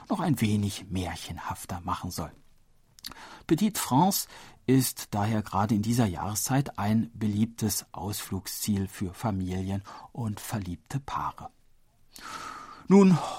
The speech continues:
ob ich mich als Franzose hier heimisch fühlen würde, weiß ich nicht. Und ob man als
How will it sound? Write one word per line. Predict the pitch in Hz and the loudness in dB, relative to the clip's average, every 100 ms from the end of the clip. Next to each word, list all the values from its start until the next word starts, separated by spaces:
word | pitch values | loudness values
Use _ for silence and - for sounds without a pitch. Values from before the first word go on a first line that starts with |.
| - | -2
ob | 147 - | -2 2
ich | 160 | 2
mich | 170 143 - | 4 2 2
als | 135 - | 2 2
Franzose | - 127 131 - 175 175 151 | 0 4 6 8 8 8 6
hier | 120 135 117 | 6 4 4
heimisch | 110 120 120 - | 4 4 4 2
fühlen | 120 113 110 | 4 6 6
würde, | 104 107 107 101 - - - - | 4 2 2 0 -6 -18 -16 -10
weiß | 80 - | -6 -4
ich | 82 - | -4 -4
nicht. | 90 - - - - - | -4 -6 -18 -20 -14 -2
Und | 107 107 - | 2 2 0
ob | 107 | 2
man | 123 113 | 2 4
als | 110 110 - | 4 2 0